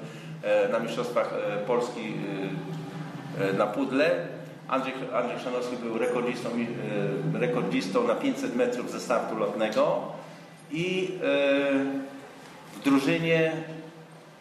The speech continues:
i w parach razem z Józkiem Kołaczyńskim, z, e, Jurkiem Łukasiakiem i ta-,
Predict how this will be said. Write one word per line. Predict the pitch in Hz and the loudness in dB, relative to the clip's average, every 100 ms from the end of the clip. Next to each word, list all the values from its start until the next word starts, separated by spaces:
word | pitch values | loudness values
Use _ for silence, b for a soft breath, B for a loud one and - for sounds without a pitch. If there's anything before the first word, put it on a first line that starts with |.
| - | -12
i | 131 | -10
w | - | 0
parach | 139 139 127 | 2 4 4
razem | 131 127 - | 2 0 -2
z | |
Józkiem | 156 - - | -4 -2 -2
Kołaczyńskim, | 147 143 147 143 - 139 | 0 0 0 -2 0 -2
z, | 117 123 | -2 -4
e, | 120 113 107 107 113 | -2 -2 -2 -2 -2
Jurkiem | 143 143 143 139 | -2 0 2 2
Łukasiakiem | 131 131 131 127 127 120 | 2 2 2 0 -2 -4
i | |
ta-, | 123 | -4